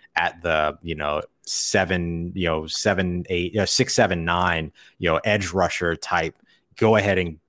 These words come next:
put, pin your ears back and get after the quarterback. And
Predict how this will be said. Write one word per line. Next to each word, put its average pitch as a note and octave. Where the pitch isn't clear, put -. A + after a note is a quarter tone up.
put, C3+
pin C3
your A2
ears G#2+
back F#2
and E2+
get F#2+
after F2+
the D2+
quarterback. E2
And G#2+